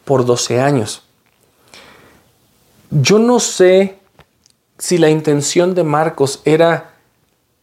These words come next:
enseñarnos a usted y a mí que a veces vamos a estar yendo a buscar a alguien, vamos a ir a ayudar a alguien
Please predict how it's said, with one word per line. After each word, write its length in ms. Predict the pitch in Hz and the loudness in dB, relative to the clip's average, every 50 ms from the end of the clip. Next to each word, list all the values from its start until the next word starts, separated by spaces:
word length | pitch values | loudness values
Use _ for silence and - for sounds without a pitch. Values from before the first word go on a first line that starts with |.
| _ _ _ _ _ | _ _ _ _ _
enseñarnos 920 | 147 151 151 143 - - 135 135 135 139 147 160 170 185 190 180 - - | 0 0 0 0 2 0 2 2 2 2 2 0 0 0 0 -2 0 2
a 60 | 143 139 | 0 0
usted 360 | 135 - - - 156 156 156 | 0 -2 -2 -2 -2 -2 0
y 100 | 160 147 | -2 -2
a 80 | 127 | -2
mí 360 | 123 139 151 127 117 127 131 - _ _ _ _ _ _ _ - - _ - _ | -2 -2 -2 -2 -4 -4 -10 -16 _ _ _ _ _ _ _ -20 -20 _ -20 _
que 120 | - 151 | 0 2
a 60 | 139 139 | 2 4
veces 600 | 147 165 190 190 - - 208 208 202 - 135 120 | 4 4 2 2 2 2 2 2 2 -2 -4 -4
vamos 380 | 131 160 208 247 262 247 - | -2 -2 -2 -4 -6 -4 -6
a 40 | 190 | -6
estar 540 | 165 - - - 170 170 170 180 170 - _ _ _ _ _ _ _ _ _ | -6 -6 -4 -2 2 2 2 0 -2 -12 _ _ _ _ _ _ _ _ _
yendo 460 | 139 127 117 135 151 160 175 175 175 | -12 -4 0 0 0 2 2 2 2
a 40 | 160 | 2
buscar 440 | 143 139 131 - - - 147 139 135 | 2 0 -6 -8 -6 -2 -2 0 2
a 220 | 123 117 123 123 | 2 0 0 0
alguien, 420 | 123 127 127 131 151 170 190 202 - _ _ _ _ _ _ _ _ _ _ _ _ _ _ _ _ _ _ | -2 -2 -4 -6 -8 -8 -8 -8 -12 _ _ _ _ _ _ _ _ _ _ _ _ _ _ _ _ _ _
vamos 440 | - 120 139 165 190 196 185 - - | -6 -2 -2 0 0 0 0 0 0
a 80 | 151 147 | 0 0
ir 180 | 160 170 170 | 0 0 -2
a 40 | 170 | -2
ayudar 340 | 156 139 135 127 143 160 160 | -2 -2 -4 -2 -2 0 0
a 120 | 147 147 | 2 2
alguien 480 | 160 185 185 147 135 127 131 127 - | 2 0 0 0 -2 -2 -2 -4 -8